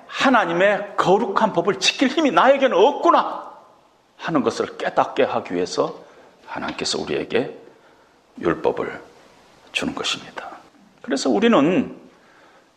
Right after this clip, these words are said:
자주 어떤, 뭐, 죄를 지으면은 우리가 죄인인 걸로 착각하고 죄를 안 지으면은 죄인이 아닌 걸로 착각하는데 그렇지 않습니다.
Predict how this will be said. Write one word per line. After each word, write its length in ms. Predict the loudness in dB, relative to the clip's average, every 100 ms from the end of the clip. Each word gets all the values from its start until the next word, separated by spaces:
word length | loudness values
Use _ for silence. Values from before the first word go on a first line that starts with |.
| _
자주 340 | -2 2 4
어떤, 640 | 4 4 2 2 -2 -6 -18 -20 -2
뭐, 160 | -2 0
죄를 480 | 0 2 2 2
지으면은 520 | 2 2 4 4 4 2
우리가 360 | 2 2 0
죄인인 500 | -2 0 2 2 2
걸로 240 | 4 2 0
착각하고 560 | -2 0 2 2 -2
죄를 560 | -2 0 2 2 2 2
안 260 | 0 0 -2
지으면은 540 | -2 0 2 2 0 -4 -14 -10
죄인이 420 | -2 0 0 0
아닌 360 | 0 2 2 2
걸로 300 | 2 2 0
착각하는데 680 | -2 0 0 2 -2 -2 -4
그렇지 340 | -2 0 2
않습니다. 840 | 2 0 -2 -2 0 0 0 -6